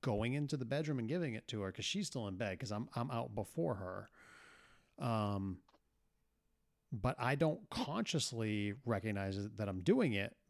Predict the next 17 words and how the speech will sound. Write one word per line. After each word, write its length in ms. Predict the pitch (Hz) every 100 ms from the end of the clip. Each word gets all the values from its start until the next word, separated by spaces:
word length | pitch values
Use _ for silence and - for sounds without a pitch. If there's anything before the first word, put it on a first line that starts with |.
| -
But, 180 | 123 117
like, 180 | 113
later 260 | 110 120 123
on 140 | 123
in 40 | 117
the 60 |
day, 280 | 104 117 113
I'm 120 | 104
like, 200 | 104 101
"Okay, 300 | 123 104 98
it 60 | 95
was 100 | 107
the 80 | 95
same 240 | - 104
amount 180 | 90 90
of 80 | 87
cinnamon." 360 | 107 92 92